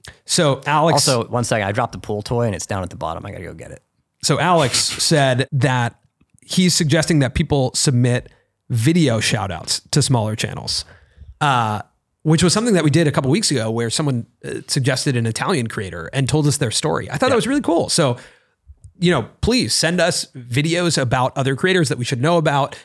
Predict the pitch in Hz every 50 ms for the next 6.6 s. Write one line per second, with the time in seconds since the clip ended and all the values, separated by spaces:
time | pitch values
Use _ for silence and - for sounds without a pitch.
0 | _ - - 139 139 180 196 190 190 - - - 196 233 240 190 180 185 175 -
1 | - - 220 185 - - 202 180 131 120 135 143 - 151 127 139 151 151 139 160
2 | 156 160 147 151 147 139 160 180 170 123 110 117 113 117 120 120 123 123 123 -
3 | - 165 - - - - - - _ _ _ _ _ _ _ - - 170 143 -
4 | - _ _ - - 135 117 117 - - 127 120 127 123 123 - 165 214 - -
5 | _ - 135 139 143 147 147 147 - 135 - 175 208 254 294 220 - 185 185 -
6 | - 165 135 147 175 185 196 180 185 185 -